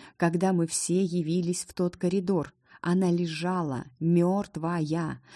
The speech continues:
окончательно мертвая. Дыхания нет, сердцебиения нет. И вдруг, вопреки всему, логике и здравому смыслу, она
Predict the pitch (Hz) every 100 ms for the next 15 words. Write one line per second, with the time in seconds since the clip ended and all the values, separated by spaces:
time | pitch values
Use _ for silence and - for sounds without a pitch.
0 | - - 175 185 190 185 - 160 185 202
1 | 196 170 156 151 147 156 185 175 160 151
2 | 151 160 - _ - - 151 170 - 190
3 | 190 156 139 123 98 - 165 170 165 131
4 | - - - - 165 - 185 165 190 202
5 | 196 151 135 127 139 165 160 196 214 196
6 | 151 - _ - 185 196 170 151 175 233
7 | 240 - - _ - - - 160 208 202
8 | 220 220 - - 220 240 233 - - 226
9 | 214 220 220 156 - _ _ - 156 156
10 | 180 175 147 143 - 160 - - 185 160
11 | 170 202 220 214 214 - 214 220 208 -
12 | - 151 - - 175 151 147 165 156